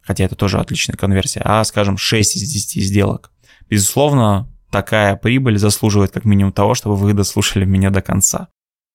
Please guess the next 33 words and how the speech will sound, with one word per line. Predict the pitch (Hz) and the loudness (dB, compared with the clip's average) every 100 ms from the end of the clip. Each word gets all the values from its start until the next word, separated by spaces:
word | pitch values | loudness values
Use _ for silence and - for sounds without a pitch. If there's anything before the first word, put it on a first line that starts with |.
| _ _ | _ _
Чтобы | - 151 151 | -4 0 2
вы | 139 | 2
понимали | 135 120 127 120 | 2 2 4 4
основное | 104 113 120 110 | 2 2 2 2
отличие | 104 113 - | 0 -2 0
данных | 107 107 107 - | 2 2 2 0
коммерческих | 104 101 - - | 2 2 -2 -4
предложений | 107 104 101 104 101 | 0 2 2 2 2
и | |
необходимость | 113 107 - 107 110 101 - | 4 2 2 0 2 0 0
обоих | 110 110 104 - | 0 2 2 0
в | |
вашем | 110 107 98 | -2 -2 -2
процессе | 107 - 98 - | -4 -2 -4 -2
продаж, | 107 156 190 - _ _ - | 0 0 -2 -6 _ _ -6
в | |
вашей | 101 - | -4 0
воронке | 101 104 175 170 | 0 2 0 0
продаж, | - 120 117 - - - - | -2 0 0 -2 -10 -20 -18
проведу | - 110 110 170 | -4 0 2 4
небольшую | 135 107 104 143 | 4 4 2 2
аналогию. | 117 104 104 104 104 - | 2 2 2 0 -4 -10
Вообще, | - - 123 | -8 -4 -4
по | 117 | -4
ходу | - 120 | -2 0
своих | 104 113 104 - | 0 0 -2 -2
подкастов | 98 - 110 - - | -6 -2 -4 -2 -4
я | |
часто | 107 127 - | -2 -2 -2
буду | 156 104 | -2 -2
прибегать | - 104 107 98 | 0 0 0 0
к | - | 0
аналогиям, | 101 113 175 151 101 113 | 0 2 0 0 -2 -4